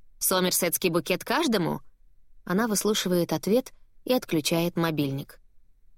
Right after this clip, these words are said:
"Он передает привет", говорит Бидди, подмигнув, и возвращает трубку Алексу. "Бидди, вы неподражаемы",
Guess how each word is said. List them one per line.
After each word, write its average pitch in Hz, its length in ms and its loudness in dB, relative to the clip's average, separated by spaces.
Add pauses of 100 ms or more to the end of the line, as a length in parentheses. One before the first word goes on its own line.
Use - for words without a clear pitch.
(460)
"Он 262 180 2
передает 156 560 0
привет", 143 480 -4 (280)
говорит 156 360 0
Бидди, 170 300 0
подмигнув, 165 600 0 (280)
и 262 80 0
возвращает 196 520 2
трубку 170 420 -2
Алексу. 156 500 -4 (960)
"Бидди, 147 760 0 (440)
вы 165 300 2
неподражаемы", 160 1000 2